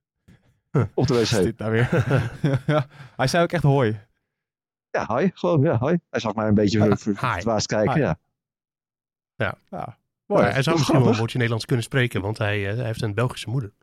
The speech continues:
Speaker 3: Ja, maar hij heeft wel vaker, ook met, in die Ziggo-interviews, dan, hij kan tot tien tellen. Dat is het dan ook wel.
Speaker 1: Ja, oké.
Speaker 3: Maar zijn mo-, oom-, moeder of oma vindt het heel belangrijk dat hij Nederlands kan. Dus hij probeert wel eens wat.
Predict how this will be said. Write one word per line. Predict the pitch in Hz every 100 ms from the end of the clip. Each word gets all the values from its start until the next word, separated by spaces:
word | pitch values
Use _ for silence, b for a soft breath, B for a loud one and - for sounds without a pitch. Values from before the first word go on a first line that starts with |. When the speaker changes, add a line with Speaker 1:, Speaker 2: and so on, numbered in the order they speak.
| _
Speaker 3:
Ja, | - 110 110
maar | 104
hij | 104
heeft | 110
wel | 123
vaker, | 113 - 131 139 127
ook | 127
met, | 123 -
in | - 90 123
die | 127
Ziggo-interviews, | 131 135 127 123 123 127 120 -
dan, | 120 113 - B B
hij | 101
kan | 131
tot | 127 120
tien | 147 135
tellen. | 139 113 113 110 113 _ _ _ _ _
Dat | -
is |
het | -
dan | 101
ook | 95
wel. | 95 101 113
Speaker 1:
Ja, | 104 98 101 98
oké. | - -
Speaker 3:
Maar | 117 117
zijn | 147
mo-, | 135 131 147 - 147 -
oom-, | 143 180
moeder | 170 190 180
of | 175 -
oma | 170 208 196
vindt | 175
het | 165
heel | 151 147
belangrijk | 147 147 139
dat | 135
hij | 123
Nederlands | 135 156 120 -
kan. | 120
Dus | 151 143
hij | 135
probeert | 143 135 151
wel | 147
eens | 139 -
wat. | 135 -